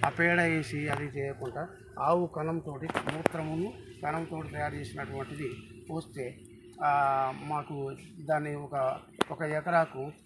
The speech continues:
వంద లీటర్ల కనుక ఈ పంట బాగా వస్తూ ఉంది. తాతలప్పుడు అప్పుడు యాభై సంవత్సరాల నుంచి కూడా చేస్తున్న నేను పిల్లగాన్నప్పుడు అప్పుడు యాభై, ముప్పై కిలోలు యావరేజ్ వచ్చేది మాకు. అయితే మేము ఇప్పుడు చేయడం వల్ల ఒకప్పుడు పది, పదిహేను కిలోల నుంచి ఇవాళ యాభై కిలోల వరకు కూడా వస్తుంది.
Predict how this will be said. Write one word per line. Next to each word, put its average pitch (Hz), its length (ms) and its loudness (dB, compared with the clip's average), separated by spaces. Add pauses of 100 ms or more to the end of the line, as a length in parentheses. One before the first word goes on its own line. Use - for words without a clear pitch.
(240)
వంద 160 160 2
లీటర్ల 156 680 2 (920)
కనుక 160 220 -2
ఈ 160 100 -2
పంట 151 320 -6
బాగా 151 300 -4
వస్తూ 143 260 -10
ఉంది. 131 140 -6
తాతలప్పుడు 170 680 -4 (380)
అప్పుడు 165 240 -4
యాభై 160 280 -2
సంవత్సరాల 165 340 -4
నుంచి 170 160 -8
కూడా 160 140 -8
చేస్తున్న 156 300 -10
నేను 147 120 -4
పిల్లగాన్నప్పుడు 160 580 -4 (480)
అప్పుడు 175 160 -4
యాభై, 165 360 0
ముప్పై 165 300 -4
కిలోలు 190 440 0
యావరేజ్ 160 360 -2
వచ్చేది 120 320 -10
మాకు. 113 160 -10 (580)
అయితే 180 240 -4
మేము 185 200 2
ఇప్పుడు 175 220 -4
చేయడం 190 380 4
వల్ల 147 280 -2 (280)
ఒకప్పుడు 165 320 -4
పది, 165 200 0
పదిహేను 185 300 0
కిలోల 185 240 0
నుంచి 165 380 -2 (280)
ఇవాళ 180 200 2
యాభై 170 360 2
కిలోల 185 260 0
వరకు 165 180 -4
కూడా 156 120 -6
వస్తుంది. 139 420 -8